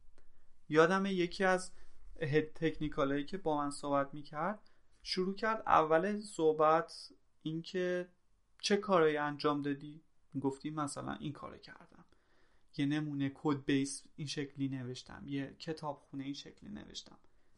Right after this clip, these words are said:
بعد شروع می‌کردن راجع به همون سوال پرسیدن که خب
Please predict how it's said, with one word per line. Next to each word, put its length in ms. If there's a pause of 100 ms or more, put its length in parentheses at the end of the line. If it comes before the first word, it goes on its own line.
(220)
بعد 280
شروع 280
می‌کردن 420
راجع 280
به 140
همون 380
سوال 380
پرسیدن 580 (520)
که 120
خب 260